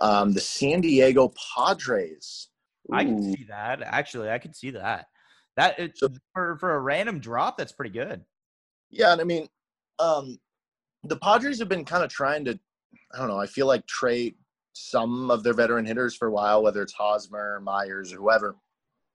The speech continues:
Speaker 1: If, if you do this, it's a lot easier to do that. And, uh, they probably could use another hitter. As, as many stars as they had in the lineup last year,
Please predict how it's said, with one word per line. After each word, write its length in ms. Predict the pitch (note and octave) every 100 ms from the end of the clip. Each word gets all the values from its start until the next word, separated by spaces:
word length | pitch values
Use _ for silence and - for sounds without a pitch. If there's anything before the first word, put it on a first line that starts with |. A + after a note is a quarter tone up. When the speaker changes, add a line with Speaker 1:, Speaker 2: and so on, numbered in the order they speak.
| - _
Speaker 1:
If, 260 | C3 - -
if 180 | A#2+ -
you 100 | -
do 180 | F#3 D#3+
this, 260 | E3 -
it's 160 | A2+ A#2+
a 40 |
lot 200 | B2 B2+
easier 340 | B2 A#2+ A2+ A2
to 100 | G2
do 140 | G#2
that. 340 | A2 A2+ G#2 - _ _ _ _ -
And, 320 | G#2 G#2 G#2
uh, 220 | G#2+ A2
they 220 | G#2+ C3 -
probably 340 | G#2 C#3 F3 E3+
could 200 | D3+ D#3+
use 200 | D3+ C3
another 300 | C3+ B2+ A2+
hitter. 260 | C#3 A#2+
As, 140 | G2+ -
as 160 | A#2+
many 200 | B2+ F3
stars 440 | D#3+ - C#3 D3+ B2
as 40 |
they 140 | B2+
had 140 | A#2+ B2+
in 40 |
the 60 | A#2+
lineup 360 | A#2 B2+ A2
last 300 | G2 G2+ -
year, 200 | C3+ C#3+